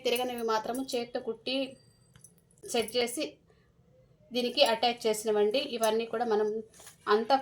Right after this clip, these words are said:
కుట్టేసిన తర్వాత, చూసారా, ఇదంతా కుట్టేసిన తర్వాత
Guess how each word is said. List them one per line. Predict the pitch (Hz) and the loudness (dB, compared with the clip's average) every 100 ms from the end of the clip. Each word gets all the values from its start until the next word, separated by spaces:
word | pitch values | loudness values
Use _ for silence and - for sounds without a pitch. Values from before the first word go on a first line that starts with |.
| 269 | 0
కుట్టేసిన | 269 311 302 269 - | 2 2 2 0 2
తర్వాత, | 220 214 214 269 302 - _ - _ _ _ _ _ - | 4 4 6 6 6 0 _ -20 _ _ _ _ _ -14
చూసారా, | 233 233 214 247 359 - _ _ _ _ _ _ _ 226 | -6 0 4 2 0 -10 _ _ _ _ _ _ _ -2
ఇదంతా | 220 226 226 294 | 0 2 0 -2
కుట్టేసిన | 285 262 254 262 262 220 | -4 0 0 2 -2 0
తర్వాత | 202 208 202 | 2 2 0